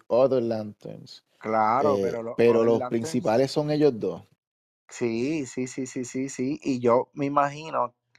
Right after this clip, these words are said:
Speaker 2: yo siento que esto es un body cop tipo Lethal Weapon, en el cual Hal Jordan el, el,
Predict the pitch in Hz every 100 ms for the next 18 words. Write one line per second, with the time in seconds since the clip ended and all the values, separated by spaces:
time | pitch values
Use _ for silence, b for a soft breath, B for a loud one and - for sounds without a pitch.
0 | _ _ _ 120 135 139 - 165 160 165
1 | 156 160 - 151 - - 139 135 123 135
2 | 143 - 147 127 _ _ _ _ _ _
3 | - 127 123 120 120 117 117 143 160 139
4 | 123 127 _ - 110 107 _ - 113 110
5 | 107 104 101 107 _ _ _ _ _ -
6 | 117 107 113 120 120 135 135 135 135 135
7 | - 131